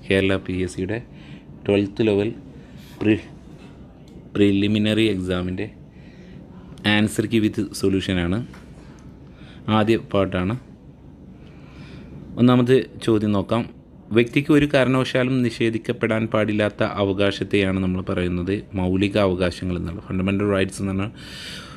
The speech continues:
വ്യക്തിക്ക് ഒരു കാരണവശാലും നിഷേധിക്കാൻ പാടില്ലാത്ത അവകാശങ്ങളെ മൗലിക അവകാശങ്ങൾ എന്ന് പറയുന്നു.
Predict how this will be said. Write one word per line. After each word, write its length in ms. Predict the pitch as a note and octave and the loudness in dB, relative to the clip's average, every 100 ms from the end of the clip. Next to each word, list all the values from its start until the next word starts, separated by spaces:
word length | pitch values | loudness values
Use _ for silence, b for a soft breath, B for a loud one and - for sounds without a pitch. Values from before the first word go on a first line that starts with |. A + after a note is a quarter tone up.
| B - | B 0
വ്യക്തിക്ക് 320 | G2 A2+ A#2 | 4 4 6
ഒരു 180 | A2+ A2+ | 4 4
കാരണവശാലും 920 | A2+ G#2+ G#2 G#2+ G#2 - G2 G2 A#2 - - - | 4 4 2 2 0 0 2 2 0 -4 -14 -8
നിഷേധിക്കാൻ 640 | G2 F2 G#2+ G2+ F#2 G#2 | -6 -2 0 0 0 -2
പാടില്ലാത്ത 520 | G2 G2 F#2+ F#2+ F2+ F#2+ | 0 0 2 0 0 0
അവകാശങ്ങളെ 800 | F2+ F2 F2+ F2+ F2 E2+ E2 - - B B B | 0 0 -4 -4 -8 -8 -10 -14 -16 B B B
മൗലിക 360 | G2 G2+ G#2+ A2 | 2 6 6 4
അവകാശങ്ങൾ 500 | G2+ F2+ F2+ - F#2 | 4 2 -2 -2 -4
എന്ന് 120 | E2+ | -4
പറയുന്നു. 280 | E2 E2+ F2+ | -6 -8 -12